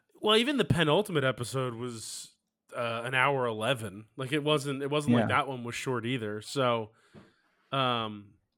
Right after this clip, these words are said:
Speaker 1: eh, yeah, I mean, it became a lot more of a, not a drama, 'cause I don't think that's really <laughs> what it, what it was. There were still tons of comedy,
Speaker 2: It was
Speaker 1: but
Speaker 2: a
Speaker 1: it was
Speaker 2: dramedy.
Speaker 1: Yeah, exactly. It was a lot less slapstick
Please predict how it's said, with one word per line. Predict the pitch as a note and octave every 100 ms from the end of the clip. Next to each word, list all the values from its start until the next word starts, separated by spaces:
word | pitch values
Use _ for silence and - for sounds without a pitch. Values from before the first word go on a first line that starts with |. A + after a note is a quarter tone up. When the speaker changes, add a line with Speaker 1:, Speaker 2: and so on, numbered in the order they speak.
| _ _ _ _
Speaker 1:
eh, | E3 D#3 D#3 -
yeah, | F#3+ G3+ A3 F#3 F3
I | F#3 F#3+
mean, | G3 F#3 E3+ - _ _ _ _ -
it | G3
became | G#3 - G#3 A3
a | G3+
lot | F#3 F3 E3+
more | D#3+ D#3+ D#3
of | C#3 C3
a, | C#3 C#3 C3 B2+ G#3
not | G3+
a | D#3
drama, | A2+ A#2+ A2+ A2+ B2 G2+ A2+
'cause | - B2
I | D3
don't | C3+
think | A#2+ G#2+
that's | - A#2 A#2
really | G#2+ G#2
<laughs> | -
what | D3
it, | G#2 F#2 C3+
what | A2+
it | E2+
was. | G#2 G#2+ A2
There | C3
were |
still | C3 D3+
tons | - C#3+ C#3+ B2
of | A2
comedy, | - B2+ C3 A#2+ A2 - _ _ -
Speaker 2:
It |
was | B3+
Speaker 1:
but | C4
Speaker 2:
a |
Speaker 1:
it |
was | A3+ A3+ F#3+
Speaker 2:
dramedy. | A#2+ G#2 A#2+ - _
Speaker 1:
Yeah, | G3 E3+ C3+ G#2 F#2+
exactly. | A#2+ C3+ F3+ D#3 - G2+ E2+ F#2+
It | D#3
was | D#3
a | D#3
lot | E3 E3+ E3
less | D#3 -
slapstick | - D3+ C#3+ - - C#3 B2+